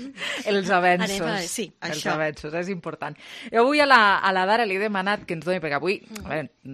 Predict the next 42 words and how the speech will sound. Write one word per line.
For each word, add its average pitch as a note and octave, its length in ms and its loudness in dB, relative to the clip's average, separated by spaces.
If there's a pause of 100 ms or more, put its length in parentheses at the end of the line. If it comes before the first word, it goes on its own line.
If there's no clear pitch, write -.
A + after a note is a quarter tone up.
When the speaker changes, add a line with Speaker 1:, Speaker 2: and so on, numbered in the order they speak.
Speaker 1:
tant D3 220 -8
tu F3 100 -6
com E3+ 200 -6
jo F#3+ 120 2
i F3 60 0
molts G3 640 2
dels G3 200 -2
que G#3 80 0
ens F#3+ 100 -2
escolten G3 340 0
Speaker 2:
Sí. A3+ 60 0
Speaker 1:
ja F3+ 60 4
fa F3 140 -2
dies D3+ 160 -6
que D3 80 -10
treballem, C#3+ 560 0
no C#3+ 100 -10
és - 60 -12
que A3+ 100 0
Speaker 2:
Sí. F#3 100 2
Speaker 1:
avui, F3 180 0 (160)
eh, G#3 160 0
hagi E3 220 -4
començat D#3+ 440 -4
el, D3+ 280 -4
Speaker 2:
No. C#3+ 60 -10
Speaker 1:
el D#3+ 200 -8
curs, - 460 -4
però B3 420 6 (320)
sí G3+ 120 -6
que B3+ 80 2
és B3 40 -4
veritat A#3+ 220 0
que B3 80 -2
avui A3+ 140 4
és A#3+ 80 0
el B3 80 0
primer G#3 220 -2
dia G#3+ 100 -2
en A3 80 -4
què G3+ 100 -10
psicològicament, G3+ 920 -2